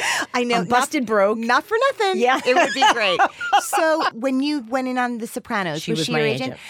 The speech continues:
Speaker 1: There was a way in. Like, you could
Speaker 2: Yes.
Speaker 1: say, "Hey, I heard about this thing." and
Speaker 2: Right,
Speaker 1: okay.
Speaker 2: right.
Speaker 1: So you go
Speaker 2: Um,
Speaker 1: in.
Speaker 2: I didn't even say, "Hey, I heard about this thing," 'cause as I said, I thought it was, it was
Speaker 1: Right.
Speaker 2: singers. She called me. She said, "They wanna see you. They wanna see you tonight." It was all very fast. And so I,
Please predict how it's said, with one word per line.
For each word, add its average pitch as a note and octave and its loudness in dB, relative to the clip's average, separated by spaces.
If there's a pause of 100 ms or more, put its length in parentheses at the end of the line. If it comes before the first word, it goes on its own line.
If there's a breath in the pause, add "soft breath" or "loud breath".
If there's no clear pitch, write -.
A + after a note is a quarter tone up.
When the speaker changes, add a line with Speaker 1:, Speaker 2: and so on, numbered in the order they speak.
(160 loud breath)
Speaker 1:
There A#3+ 2
was B3 -2
a B3+ 0
way B3 2
in. E3+ -2
Like, F3 -6
you G#3+ -10
could E3+ -4
Speaker 2:
Yes. G3 2
Speaker 1:
say, D#4+ 0
"Hey, F4+ 4
I E4 2
heard D#4+ 0
about D4 0
this D4 -8
thing." B3+ -4
and D3 0
Speaker 2:
Right, C3+ -4
Speaker 1:
okay. F#3 -4
Speaker 2:
right. C#3+ -2 (460 loud breath)
Speaker 1:
So B3 -6
you B3 -4
go C#4+ 0
Speaker 2:
Um, E4+ 4
Speaker 1:
in. G3+ 0
Speaker 2:
I - 0
didn't C#4 2
even D#4+ 2
say, D#3 -4
"Hey, D3 -4
I D3 -2
heard D3+ -2
about C#3 -4
this C#3 -10
thing," D3+ -10
'cause C#3 -10
as E3 -8
I E3+ -4
said, A#3 0
I C#3 -2
thought D3 -6
it - -16
was, D3 -12
it - -20
was D#3 -6
Speaker 1:
Right. G3+ 0
Speaker 2:
singers. B3+ -2 (300 loud breath)
She - -8
called A#3 0
me. A#3 -4
She A3 -8
said, G3+ -8
"They F#3 -2
wanna A3 -2
see A#3+ -6
you. A3+ -2
They F#3 0
wanna G3 -4
see G#3 -10
you G3 -8
tonight." F#3 -4
It F#3+ -2
was A3 -4
all D4 -2
very A#3 0
fast. - -8
And D3+ -2
so E3 -2
I, D3+ 0